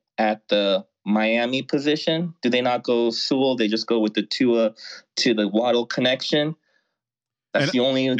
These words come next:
Speaker 1: thing that I see.
Speaker 2: I think we're gonna learn a lot in the first couple picks 'cause we're gonna see which wide receiver the Dolphins end up with, and I think that's where the Dolph-, dominoes start to fall. I anticipate Chase being off the board before the Dolphins pick.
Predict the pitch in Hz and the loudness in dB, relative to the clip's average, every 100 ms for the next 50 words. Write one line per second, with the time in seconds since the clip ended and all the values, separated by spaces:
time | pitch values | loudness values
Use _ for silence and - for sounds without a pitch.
0 | - 127 117 107 101 - 143 98 - 143 | -2 0 2 2 -2 0 0 0 -2 -2
1 | 156 165 165 156 147 139 127 127 131 113 | 0 0 0 0 0 0 0 0 -2 -4
2 | 143 127 - 117 107 123 127 - 127 110 | -2 -2 -2 -2 0 0 -2 -2 -2 0
3 | 120 110 139 110 113 - 113 110 101 117 | -2 0 0 0 -2 0 -2 0 -2 0
4 | 104 98 95 85 107 101 92 95 92 90 | 0 0 -2 -2 -4 -2 -2 -2 -4 -2
5 | 85 76 - 73 95 110 120 120 113 123 | -4 -4 -8 -4 -2 0 0 -2 -2 -2
6 | 107 98 104 98 - 95 101 101 98 92 | -2 0 -2 -4 -10 -4 -2 0 0 -2
7 | - 95 90 107 101 120 143 151 160 147 | -2 -4 -4 -4 0 0 0 -2 -2 -2
8 | 139 151 135 - 143 139 - 143 131 127 | -2 -2 -2 -2 -2 -2 -2 -2 0 -2
9 | 127 120 117 120 143 165 _ _ _ _ | -2 -4 0 0 0 -4 _ _ _ _
10 | - 101 131 147 135 135 131 127 110 - | -10 -4 0 0 0 0 -2 -2 -8 -4
11 | 139 170 _ | -4 -4 _